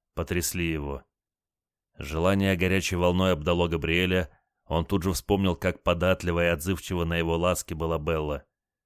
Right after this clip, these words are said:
В задумчивости он припал к Белле долгим поцелуем. Когда он, наконец, поднял голову,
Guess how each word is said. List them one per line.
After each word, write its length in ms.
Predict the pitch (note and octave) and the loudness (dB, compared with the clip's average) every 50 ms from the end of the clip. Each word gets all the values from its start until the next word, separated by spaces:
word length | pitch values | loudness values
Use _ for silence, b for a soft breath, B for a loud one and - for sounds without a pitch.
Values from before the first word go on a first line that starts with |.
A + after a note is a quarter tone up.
| _ _ _ _ _ _ _ _ _ | _ _ _ _ _ _ _ _ _
В 60 | - C#2 | -12 -4
задумчивости 920 | D2+ E2 E2 F#2 G#2 G#2+ F#2+ - G#2 G2+ G2 - - - G#2 G2 F#2 - _ _ _ _ _ _ _ _ - | -2 0 2 2 2 0 0 0 0 0 0 0 -2 -2 0 0 0 -2 _ _ _ _ _ _ _ _ -8
он 160 | D#2+ D#2 D2 | -6 -4 -2
припал 360 | D#2 D#2+ D#2+ - F2 F2 F2 | -2 -2 0 2 2 2 0
к 60 | C#2+ | 0
Белле 340 | C#2+ D2 F2 F2+ F2+ E2 E2+ | -2 0 0 0 0 0 -2
долгим 400 | D#2 D2+ E2+ E2 D#2+ D2 E2+ D2+ | -2 0 0 0 0 -2 -4 -4
поцелуем. 640 | - E2 D2+ - F2 E2+ D#2+ E2 D#2 D2 C#2+ C#2 C#2 - _ _ _ _ _ _ _ _ _ _ _ _ _ _ _ _ _ _ | -4 -6 -6 -4 -2 -2 0 0 -2 -2 -4 -8 -10 -14 _ _ _ _ _ _ _ _ _ _ _ _ _ _ _ _ _ _
Когда 320 | - C#2+ D#2 D#2+ D#2 F2 F2+ | -6 -4 -2 2 4 4 4
он, 140 | F#2 F2+ | 4 4
наконец, 400 | F#2 F2+ - F#2 F#2 F#2+ F2+ - | 2 0 2 2 2 2 0 -2
поднял 400 | - - F#2 F2 D#2+ E2 E2+ E2+ | -2 0 0 0 0 0 -2 -2
голову, 560 | D#2 F2+ F#2+ G2 G2 F#2 F#2 F#2 F2+ E2+ D#2 | 0 2 2 2 4 4 2 2 0 0 -2